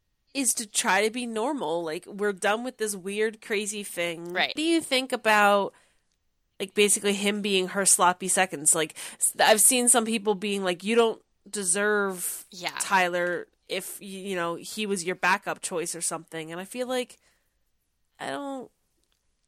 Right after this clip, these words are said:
Speaker 1: I don't see it like that.
Speaker 2: I don't see it like that either because, again, I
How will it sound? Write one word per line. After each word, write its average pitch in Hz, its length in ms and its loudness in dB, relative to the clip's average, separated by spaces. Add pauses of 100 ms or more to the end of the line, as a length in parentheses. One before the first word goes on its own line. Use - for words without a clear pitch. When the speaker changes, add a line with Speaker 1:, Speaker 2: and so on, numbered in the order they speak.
(880)
Speaker 1:
I 220 120 0
don't 240 160 -2
see 202 200 -4
it - 120 -12
like 294 160 -8
that. 349 260 -2 (240)
Speaker 2:
I 269 100 8
don't 415 200 -4
see 320 260 -2
it 339 100 -2
like 285 180 -6
that 233 220 4
either 233 360 -2
because, 202 840 2 (140)
again, 202 560 2 (100)
I 180 440 0